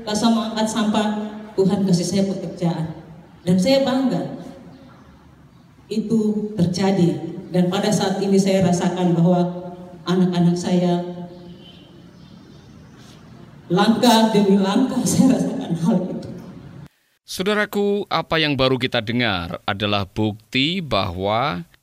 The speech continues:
Speaker 2: program Making Life Better ini telah menjadi berkat bagi sahabat-sahabat kita. Dikala hati sedang gundah, di saat sudah tidak ada lagi gairah untuk menjalani kehidupan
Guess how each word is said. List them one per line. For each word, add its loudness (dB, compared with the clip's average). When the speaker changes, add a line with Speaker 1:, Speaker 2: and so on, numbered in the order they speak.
Speaker 2:
program -2
Making 2
Life 2
Better 4
ini 2
telah 2
menjadi 2
berkat 0
bagi 2
sahabat-sahabat 0
kita. -6
Dikala 0
hati -2
sedang -2
gundah, 0
di -2
saat 0
sudah -2
tidak -4
ada -2
lagi -2
gairah 0
untuk 0
menjalani 0
kehidupan -6